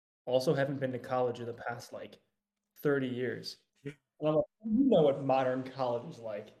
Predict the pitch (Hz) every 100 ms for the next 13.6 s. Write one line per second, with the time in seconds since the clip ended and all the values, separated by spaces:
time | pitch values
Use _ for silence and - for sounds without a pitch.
0 | - 180 175 262 254 233 165 277 311 294
1 | - 220 233 175 - 202 208 175 196 196
2 | - 165 - 202 160 175 185 156 139 143
3 | 160 160 165 160 - - _ - - 285
4 | 202 - - 233 208 - _ - - 190
5 | 185 - _ _ _ _ - _ _ -
6 | 440 _ _ _ _ - - 226 - 95
7 | 98 120 - 107 104 101 92 101 104 98
8 | 95 - _ _ _ _ _ _ _ _
9 | 101 98 - 65 - 101 95 95 92 -
10 | - - - - - - - - - _
11 | _ - 69 67 - _ _ _ _ _
12 | _ _ _ _ - 139 123 117 - -
13 | 85 85 78 76 - 76